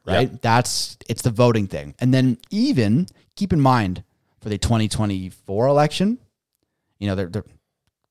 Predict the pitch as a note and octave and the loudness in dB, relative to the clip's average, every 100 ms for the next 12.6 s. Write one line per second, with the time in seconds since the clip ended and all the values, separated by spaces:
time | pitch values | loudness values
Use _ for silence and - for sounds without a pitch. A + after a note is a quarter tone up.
0 | - C3+ D3+ C3+ B2+ A#2 G2 E2+ F#2 - | 2 6 6 6 6 4 2 -2 -8 -12
1 | _ _ _ _ - D3 C#3 B2+ A#2 F#2+ | _ _ _ _ 2 4 4 2 2 0
2 | E2 E2+ A#2+ A#2 G2+ G2 A2+ D#3+ A2 G2+ | -4 -4 0 0 0 -2 0 -2 -4 -4
3 | A#2+ G#2+ D3 C3+ F#2 F2 - - - - | -4 2 2 4 2 0 0 0 -2 -6
4 | - F#2+ F2 - _ _ _ _ F3 C#3+ | -6 -4 -4 -6 _ _ _ _ 8 8
5 | F#2 - _ _ _ - C3+ A2+ C#3 B2 | 6 -6 _ _ _ -6 -4 2 4 4
6 | G#2+ G#2+ - A#2+ G2+ G2 G#2 F#2 F2+ G2 | 0 -4 -4 -4 -2 -2 -2 -2 -4 -4
7 | G2 A2 G#2+ G#2 - A2 G#2 G#2+ - B2 | -2 0 0 -2 -4 -4 -2 -2 0 4
8 | B2+ G#3+ - _ _ A#2+ A#2+ A2+ A#2+ G#2 | 4 4 0 _ _ 0 0 0 -2 -2
9 | A2+ G#2 G2+ G2 F#2 - - F#2 F#2 F#2 | -2 -2 -4 -4 -6 -6 -4 -4 -4 -6
10 | G2 G2+ F#2 F#2 F2 G2 F2 F2 F2+ D2 | -6 -6 -6 -6 -6 -6 -6 -6 -6 -6
11 | B1+ - F#2+ D#2+ A2 C3 C3 F3+ D3 B2+ | -6 -2 0 0 0 0 2 2 2 2
12 | A#2 A2+ - A2+ A#2 G#2 | 2 0 -2 -4 -2 -4